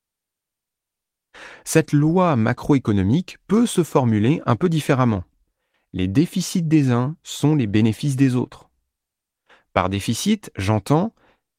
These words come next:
qui dépensent plus que ce qu'ils gagnent, et par bénéfice, l'exact opposé,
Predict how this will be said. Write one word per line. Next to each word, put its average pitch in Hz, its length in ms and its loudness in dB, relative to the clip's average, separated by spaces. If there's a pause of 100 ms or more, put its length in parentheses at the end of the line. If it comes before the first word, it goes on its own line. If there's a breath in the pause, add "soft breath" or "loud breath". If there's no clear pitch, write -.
qui 135 160 -6
dépensent 165 560 0
plus 170 380 -2
que 131 100 -4
ce - 140 0
qu'ils 131 240 -2
gagnent, 113 420 -2 (380)
et 117 80 0
par 98 440 -2
bénéfice, 101 800 -4 (100)
l'exact 113 680 0
opposé, 135 560 0